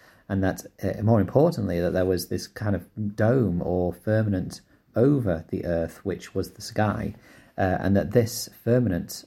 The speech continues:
uh, was held by pillars, which were foundations of the heavens, um, and that this was protecting them from the waters above the firmament and the waters below the firmament, um, which is what, of course, we read about in Genesis chapter one.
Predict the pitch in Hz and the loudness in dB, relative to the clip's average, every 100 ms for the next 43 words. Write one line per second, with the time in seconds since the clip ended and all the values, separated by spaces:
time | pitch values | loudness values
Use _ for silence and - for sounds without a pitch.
0 | - 90 85 92 - 101 95 90 87 - | -6 -4 -2 -4 -2 -2 -2 -4 -6 -2
1 | 110 104 104 - - - - 90 87 92 | 2 4 2 -2 -8 -8 -8 -6 -2 0
2 | 101 - 101 92 92 - - 101 98 98 | 0 0 -4 -4 -8 -8 -6 -2 -2 -2
3 | - _ - _ - 90 87 85 90 87 | -8 _ -20 _ -2 0 0 0 -2 2
4 | 87 101 110 101 - - - _ _ 104 | 2 2 0 -2 -4 -10 -16 _ _ -6
5 | 101 98 - - - 101 95 90 90 90 | -4 -6 -2 -4 -2 -2 -2 -4 -4 -4
6 | 90 90 98 98 - 90 - 104 104 104 | -2 2 4 4 -2 -10 -2 0 0 -4
7 | - 101 98 95 90 - 87 87 92 90 | -2 -2 0 -4 -6 -6 -4 -2 -2 -2
8 | 87 87 87 92 107 104 87 87 85 85 | -6 -4 0 2 2 0 -4 -6 -4 -6
9 | 87 101 - _ _ _ _ 85 87 85 | -8 -10 -14 _ _ _ _ 0 0 0
10 | 85 87 95 92 - 92 - - - 92 | 0 0 0 -2 -2 -4 -4 -8 -2 -2
11 | 87 90 87 90 113 123 85 80 - 92 | -2 -4 -2 2 2 2 -2 -6 -8 -8
12 | 90 92 85 - 87 - 85 - 90 92 | -4 -4 -4 -6 -10 -12 -10 -8 -2 0
13 | 90 | 0